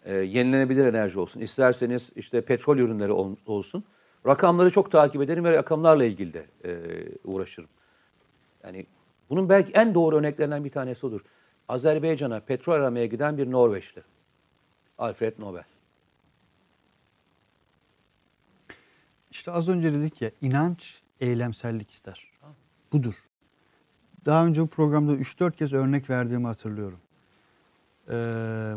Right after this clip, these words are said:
Speaker 2: Kudüs isimli, Pegasus yayınlarından çıkan Ey Kudüs, Kudüs Ey Kudüs diye, Kudüs Ey isimli bir kitap var. Orada dört İsrail'in hayatı anlatılır.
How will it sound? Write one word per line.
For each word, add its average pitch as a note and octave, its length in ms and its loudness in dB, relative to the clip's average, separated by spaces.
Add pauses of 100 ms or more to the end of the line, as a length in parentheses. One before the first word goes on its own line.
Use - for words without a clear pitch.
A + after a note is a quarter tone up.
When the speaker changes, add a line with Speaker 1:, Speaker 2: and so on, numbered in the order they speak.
(100)
Speaker 2:
Kudüs D#3+ 520 0
isimli, A#2+ 480 -4
Pegasus C#3 640 -2
yayınlarından A#2+ 640 -2
çıkan A#2 400 -12 (140)
Ey C#3 220 4
Kudüs, A2 440 -12
Kudüs B2+ 480 -6
Ey B2 240 0
Kudüs A2 540 -12
diye, A#2+ 220 -6 (300)
Kudüs C#3 380 -2
Ey C3 340 4
isimli A2+ 420 -8
bir G#2 60 -10
kitap - 360 -12
var. E3+ 200 -16 (1400)
Orada F#3 440 6 (380)
dört F3+ 240 4
İsrail'in D#3 560 2
hayatı C#3 420 2
anlatılır. A#2+ 640 -8